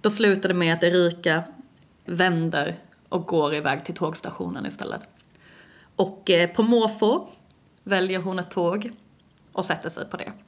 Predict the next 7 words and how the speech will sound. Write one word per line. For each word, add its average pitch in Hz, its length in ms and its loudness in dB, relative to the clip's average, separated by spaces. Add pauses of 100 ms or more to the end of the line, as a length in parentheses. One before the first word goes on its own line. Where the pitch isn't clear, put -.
(140)
Och 190 200 -2
det 185 60 -2
här 170 180 2
tåget 160 580 -6 (320)
går 156 340 2 (100)
emot 156 540 -4 (680)
Helsingborg. 170 640 0